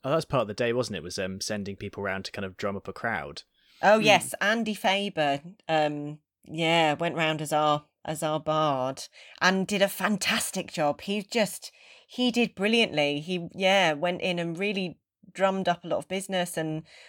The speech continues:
Speaker 2: I remember standing with him at one point, he went, "Oh, that's my old drama teacher, <clears throat> Diction," and then went in
Speaker 1: <laughs>
Speaker 2: and did this fantastic speech about how they should all come and see us in the production.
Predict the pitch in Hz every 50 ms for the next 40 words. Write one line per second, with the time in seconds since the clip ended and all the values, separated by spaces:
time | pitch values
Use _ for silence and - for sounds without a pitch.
0 | - - - - 180 185 185 196 196 196 190 185 185 185 - 208 196 196 196 196
1 | 185 185 170 175 165 156 - 165 185 180 185 185 - 180 156 139 151 147 147 -
2 | - 277 359 392 330 247 - - 190 196 - - 180 180 185 185 185 180 - 202
3 | 214 208 196 185 180 - 175 151 - - 160 143 - - _ - 196 - - 311
4 | 320 - - 330 320 294 254 202 170 - 240 220 - - - 202 180 160 151 -
5 | - - - - 190 202 208 208 208 196 214 233 240 247 - 254 262 208 156 -
6 | 170 165 - - 160 143 - - 143 - - - 196 208 202 220 220 220 214 196
7 | - - 226 220 226 - - 339 320 - - - 233 - - - - 277 269 -
8 | - - - 190 196 190 - 185 196 185 190 180 185 - 202 220 233 233 220 220
9 | 208 214 196 190 190 175 - 220 196 196 190 190 - 185 175 165 160 - 180 185
10 | 175 - - - 160 156 151